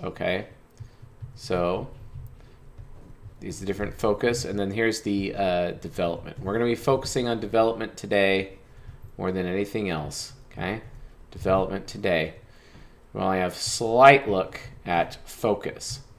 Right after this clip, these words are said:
okay? All right. And then we're going to put, um, so envy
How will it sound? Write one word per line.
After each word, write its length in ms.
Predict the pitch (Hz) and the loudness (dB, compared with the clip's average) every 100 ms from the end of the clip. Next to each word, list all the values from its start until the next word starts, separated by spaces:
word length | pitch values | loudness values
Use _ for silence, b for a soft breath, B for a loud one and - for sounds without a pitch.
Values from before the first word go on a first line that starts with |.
| - | -8
okay? 240 | 90 92 95 - - - - - - - - - - - 135 - - - - 147 - | -2 -2 -4 -16 -20 -20 -18 -16 -16 -18 -20 -20 -20 -14 -14 -12 -14 -16 -18 -18 -8
All 80 | 92 | -6
right. 140 | - - - - b b b b - - | -6 -8 -18 -20 b b b b -20 -14
And 200 | - - | -10 -4
then 340 | 92 92 92 | -2 -2 -4
we're 140 | 98 90 | -6 -4
going 380 | 95 92 90 87 | 0 2 2 -4
to 140 | 87 | -8
put, 560 | - 95 90 - - - | -6 -4 -4 -4 -10 -6
um, 580 | 87 82 80 80 80 76 - - - - B B B B B | -2 -2 0 -2 -4 -8 -12 -16 -14 -14 B B B B B
so 500 | - - 90 87 87 - | -10 -2 2 2 0 0
envy 680 | 107 104 - 107 104 101 | 0 0 0 2 2 0